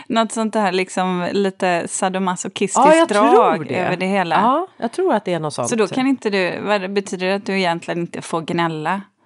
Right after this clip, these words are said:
Speaker 2: Ja, det kanske är så det betyder. Men jag har
Speaker 1: Ja.
Speaker 2: faktiskt lärt mig det, att jag inte håller på och gnäller heller, för att jag vet att jag försatt mig i den här sitsen själv.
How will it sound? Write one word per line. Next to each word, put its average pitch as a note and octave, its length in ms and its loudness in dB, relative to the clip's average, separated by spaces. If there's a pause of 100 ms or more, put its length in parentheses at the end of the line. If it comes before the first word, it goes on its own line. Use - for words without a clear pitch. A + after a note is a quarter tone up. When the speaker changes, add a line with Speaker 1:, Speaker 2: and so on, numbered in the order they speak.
(440)
Speaker 2:
Ja, F#3 320 0 (420)
det - 80 -14
kanske F#3+ 260 -2
är F3+ 40 0
så F#3 200 0
det F3+ 60 0
betyder. D#3+ 480 -2 (200)
Men A3+ 100 2
jag G#3 80 6
har A3 80 4
Speaker 1:
Ja. C#4 40 -2
Speaker 2:
faktiskt A3+ 260 -2
lärt C#4 260 2
mig C#4 60 -2
det, F#3 80 0
att D#3+ 140 -2
jag E3+ 80 0
inte D#3+ 160 -6
håller G#3 220 0
på F#3 160 -2
och D3+ 180 -2
gnäller C#3 380 -2
heller, F#3 340 0
för D3 140 -6
att C#3+ 100 -6
jag D3 80 -2
vet C#3+ 200 -4
att C#3+ 100 -8
jag C#3 100 -8
försatt - 360 -6
mig D#3+ 100 -2
i C#3 40 -2
den C3+ 100 -2
här B2+ 80 -4
sitsen B2+ 500 -6
själv. D3+ 440 -6